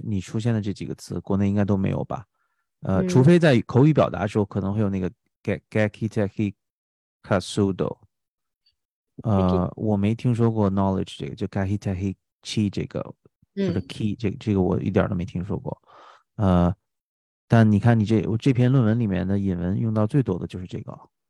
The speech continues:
Speaker 2: 嗯。
Speaker 1: 可能也跟那个协会、研究会的发展有关哈。我觉得，我觉得这个，这个谈话太，太有帮助了。就是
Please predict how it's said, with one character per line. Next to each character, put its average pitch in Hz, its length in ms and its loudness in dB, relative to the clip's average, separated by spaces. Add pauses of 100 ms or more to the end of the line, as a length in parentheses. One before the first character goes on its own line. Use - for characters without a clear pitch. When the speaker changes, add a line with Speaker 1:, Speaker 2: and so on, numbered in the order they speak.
(320)
Speaker 2:
嗯。 170 480 -6
Speaker 1:
可 127 180 4
能 123 140 6
也 135 140 8
跟 135 180 4
那 131 140 2
个 101 440 2
协 101 280 -4
会、 104 480 0
研 107 160 -4
究 123 160 2
会 131 180 0
的 95 240 -2 (460)
发 107 180 -2
展 101 100 -2
有 95 140 -4
关 98 240 -6
哈。 98 140 -6
我 117 40 0
觉 127 80 0
得， 139 60 4
我 127 80 2
觉 117 80 0
得 143 60 2
这 165 120 0
个， 151 120 2
这 156 120 -4
个 147 80 -2
谈 107 220 -4
话 131 160 -2
太， - 240 -12
太 - 200 -4
有 104 120 4
帮 98 220 -2
助 101 100 -4
了。 - 180 -8
就 131 140 -4
是 120 240 -2